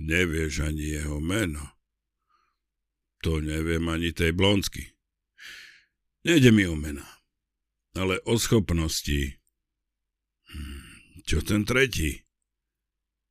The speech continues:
Barbar. Silný barbar. To je všetko? Len takýto popis?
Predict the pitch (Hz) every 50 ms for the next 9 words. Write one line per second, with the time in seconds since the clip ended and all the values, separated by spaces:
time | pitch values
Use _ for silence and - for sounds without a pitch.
0 | _ _ _ _ _ _ _ - 73 87 87 87 85 78 71 71 - - - -
1 | - - - _ _ _ _ _ _ _ _ _ _ _ _ _ _ - - -
2 | - 85 90 95 98 98 95 90 90 90 90 90 90 80 80 82 78 76 78 76
3 | 76 - - 78 - - _ _ _ _ _ _ _ _ _ _ _ _ _ _
4 | _ _ _ _ _ _ _ _ _ - - _ _ _ _ _ - - 69 67
5 | 71 71 73 71 - - - - - - - 76 76 - - - - 73 73 95
6 | 107 - _ _ _ _ _ _ _ _ _ _ - - - - - - _ _
7 | _ _ _ _ _ - 92 107 113 113 101 - 104 101 - - 104 98 - 117
8 | 104 - - 87 - - 65 - - - - - -